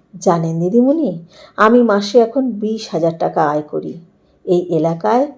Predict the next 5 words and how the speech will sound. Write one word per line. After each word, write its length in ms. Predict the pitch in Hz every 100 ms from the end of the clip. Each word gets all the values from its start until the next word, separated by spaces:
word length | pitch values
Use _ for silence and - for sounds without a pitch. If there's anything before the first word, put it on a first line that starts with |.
| _
সবচেয়ে 520 | - 220 208 - 220
রেট 220 | 185 165 -
বেশি 340 | 156 - 202
আমার। 260 | 156 160 - _ _ _ - _
আর 140 | -